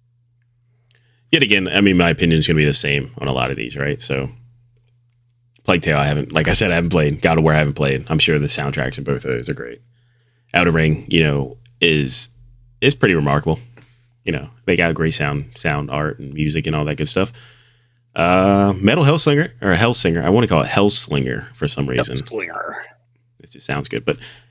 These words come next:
Speaker 1: I feel like that has a fair shot. I mean, let's be honest, the game is about music. <laughs> Not everybody's gonna
Speaker 2: Yeah.
Speaker 1: vote for it probably 'cause it's so metal. <laughs> Uh, with the, it's right in the name. <laughs> But,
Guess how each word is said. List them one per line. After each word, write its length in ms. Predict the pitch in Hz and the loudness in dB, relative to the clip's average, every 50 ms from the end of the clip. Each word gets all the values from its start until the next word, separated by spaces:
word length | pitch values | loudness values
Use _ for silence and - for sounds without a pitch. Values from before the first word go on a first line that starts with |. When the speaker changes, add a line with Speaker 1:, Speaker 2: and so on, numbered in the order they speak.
| _ _ | _ _
Speaker 1:
I 80 | - 92 | -2 0
feel 200 | - - 170 208 | 2 2 2 2
like 160 | 220 120 82 | 2 0 0
that 140 | 76 85 92 | 0 2 2
has 160 | 104 90 69 | 2 2 2
a 60 | 69 | -2
fair 280 | - - 80 76 64 - | 0 0 2 2 2 2
shot. 360 | - - 65 62 62 - - - | 0 0 2 0 0 -2 -4 -4
I 60 | 62 | -4
mean, 160 | 67 58 60 | -2 0 2
let's 160 | 85 113 - - | 2 2 2 2
be 120 | - 50 | 0 0
honest, 380 | 57 80 78 71 62 - - 76 76 71 - - | 0 0 0 -2 -2 -4 -4 -4 -4 -4 -4 -2
the 80 | 82 78 | 0 2
game 240 | 80 82 82 78 | 2 4 4 4
is 100 | 73 71 | 2 0
about 240 | - - 55 50 50 | -2 -2 -4 -4 -2
music. 380 | 60 67 78 78 - - - - - - _ _ _ _ _ _ _ _ _ - - - | -2 0 0 0 -2 -4 -8 -12 -18 -20 _ _ _ _ _ _ _ _ _ -8 -8 -6
<laughs> 540 | - - 147 - - - - - - - - | -2 -2 -2 -2 -2 -8 -18 -20 -6 -2 0
Not 200 | 117 127 151 135 | 0 2 2 2
everybody's 520 | 123 135 135 123 107 113 110 107 104 90 | 2 2 2 2 2 2 2 2 2 2
gonna 140 | - 107 92 | 2 2 4
Speaker 2:
Yeah. 40 | 82 | 4
Speaker 1:
vote 220 | 95 123 147 135 | 4 4 2 2
for 220 | - - 107 98 90 | 2 2 2 2 4
it 40 | 80 | 4
probably 320 | - 85 85 82 82 80 | 2 2 2 2 2 2
'cause 180 | 76 95 87 82 | 2 2 2 2
it's 140 | 80 76 - | 2 2 2
so 460 | - 107 90 82 76 71 67 69 76 | 2 4 2 2 2 0 0 -2 -4
metal. 500 | 69 76 82 82 87 110 - 67 73 85 - - - - - - | -2 2 4 4 4 4 2 0 0 -2 -2 -6 -12 -16 -2 2
<laughs> 120 | 165 147 - - - 170 147 - - 151 147 147 139 139 135 131 120 120 - - - - - - | 2 2 2 0 -2 -2 -2 -2 -2 -2 0 0 0 0 0 -2 -2 -4 -8 -14 -18 -20 -6 -2
Uh, 420 | - 64 55 52 50 50 50 - - - - - - - _ _ - - | -2 0 0 0 0 -2 -2 -4 -6 -10 -14 -20 -20 -20 _ _ -6 0
with 200 | 82 82 78 - | 2 2 2 2
the, 120 | 76 64 57 - - | -2 -6 -6 -8 -8
it's 140 | 73 - - | -6 -2 0
right 140 | 73 69 | 0 0
in 60 | - - | 0 -4
the 80 | - | -2
name. 480 | - 73 87 107 92 76 71 82 92 107 113 | 2 4 4 4 4 4 2 2 0 0 2
<laughs> 1200 | 117 113 - - - - 151 156 147 - - - - - - - - - - - - - 92 - - | 2 2 2 2 2 4 4 2 2 0 -4 -6 -6 -6 -6 -6 -4 -4 -4 -2 0 0 2 2 2
But, 220 | - - - - | 2 0 0 -2